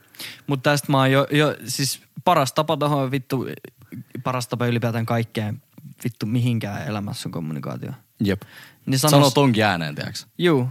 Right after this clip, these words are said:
Speaker 2: Kaiken ääneen vaan.
Speaker 1: Mulla on ollut juttu yhden mimmin kanssa, jolla mä sanoin, että yleensä kun mä ihastun, niin mulla käy näin. Jossain vaiheessa se vaan loppuu.
Speaker 2: Jep.
Speaker 1: Et jos mä muutun jossain vaiheessa, niin I'm sorry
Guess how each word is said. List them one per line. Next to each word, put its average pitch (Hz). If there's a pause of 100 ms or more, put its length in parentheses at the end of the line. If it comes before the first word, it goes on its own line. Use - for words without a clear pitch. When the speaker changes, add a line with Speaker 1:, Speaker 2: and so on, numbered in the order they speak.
(120)
Speaker 2:
Kaiken 95
ääneen 78
vaan. 165
Speaker 1:
Mulla 165
on 160
ollut 165
juttu 165
yhden 156
mimmin 143
kanssa, 131
jolla 131
mä 131
sanoin, 127
että 113 (880)
yleensä 135
kun 131
mä 127
ihastun, 131 (840)
niin 135 (300)
mulla 131
käy 127
näin. 120 (920)
Jossain 127
vaiheessa 120
se 131
vaan 120
loppuu. 120 (260)
Speaker 2:
Jep. 80 (220)
Speaker 1:
Et 127
jos 143
mä 135
muutun 170
jossain 127
vaiheessa, 127 (400)
niin 127 (1600)
I'm 127
sorry 160